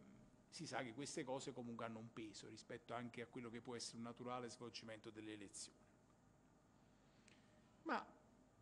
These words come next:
è stata chiesta, diciamo, questa disponibilità, io ho detto subito sì, un po' perché sono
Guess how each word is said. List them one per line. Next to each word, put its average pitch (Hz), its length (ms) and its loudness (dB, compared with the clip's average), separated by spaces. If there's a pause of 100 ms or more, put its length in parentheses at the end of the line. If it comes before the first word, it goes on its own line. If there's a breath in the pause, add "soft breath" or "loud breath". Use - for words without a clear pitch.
(420)
è - 20 4
stata 180 300 8
chiesta, 127 440 4
diciamo, 120 380 2
questa 123 320 0
disponibilità, 170 800 2
io 214 120 4
ho 190 40 2
detto 190 260 2
subito 180 400 4
sì, 117 140 0
un - 180 -10
po' 180 120 4
perché 135 240 -4
sono 123 320 0